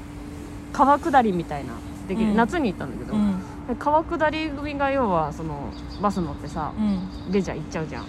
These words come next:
Speaker 2: ん。
Speaker 1: で、ステンドグラス作る組がさ、なんか、ホテルの脇っちょみたいなとこで、
Speaker 2: うん。
Speaker 1: ステンドグラス作るんだけど、
Speaker 2: うん。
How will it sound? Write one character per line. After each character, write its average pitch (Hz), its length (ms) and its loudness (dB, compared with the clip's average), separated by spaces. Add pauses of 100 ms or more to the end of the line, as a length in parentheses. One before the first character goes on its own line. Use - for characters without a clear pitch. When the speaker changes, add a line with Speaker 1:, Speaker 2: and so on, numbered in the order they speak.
(220)
Speaker 2:
ん。 190 300 0
Speaker 1:
で、 233 80 0
ス - 60 -10
テ 269 100 2
ン 262 80 2
ド 247 80 0
グ 254 100 2
ラ 247 80 4
ス 208 140 -4
作 - 200 -6
る 165 120 -2
組 160 240 -2
が 160 100 -4
さ、 165 280 -2 (400)
な 190 60 -4
ん - 40 -10
か、 180 60 -6
ホ 220 120 -2
テ 190 100 -2
ル 160 140 -2
の 143 160 -6
脇 170 180 -6
っ 170 100 -4
ち 175 80 -6
ょ 180 40 -2
み 165 220 -4
た 151 100 -6
い 143 60 -8
な 139 80 -6
と 147 100 -10
こ 135 100 -10
で、 147 340 -4
Speaker 2:
う 202 40 0
ん。 196 160 2 (320)
Speaker 1:
ス - 60 -12
テ 202 80 -4
ン 196 60 2
ド 190 60 4
グ 202 100 2
ラ 202 100 4
ス 196 140 -4
作 - 160 -4
る 170 80 -4
ん 160 60 -4
だ 156 60 -6
け 147 100 -10
ど、 147 220 -4 (140)
Speaker 2:
う 214 40 -2
ん。 202 140 2